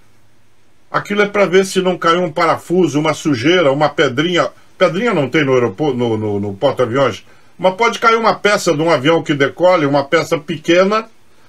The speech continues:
que pode ser sugado pela turbina e pronto, o avião cai,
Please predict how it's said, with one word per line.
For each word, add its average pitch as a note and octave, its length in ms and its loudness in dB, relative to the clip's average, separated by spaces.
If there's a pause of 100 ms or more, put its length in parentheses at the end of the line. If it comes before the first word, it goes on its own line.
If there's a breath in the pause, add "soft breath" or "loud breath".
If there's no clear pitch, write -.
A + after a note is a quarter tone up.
(300 soft breath)
que G3 100 -2
pode F#3+ 320 0
ser G3 180 2
sugado D#3+ 640 0
pela D3 280 0
turbina F3 720 -2 (100)
e A#3+ 200 -8 (580)
pronto, D#3+ 260 0 (320)
o D#3 120 0
avião D3 300 0
cai, B2 340 -4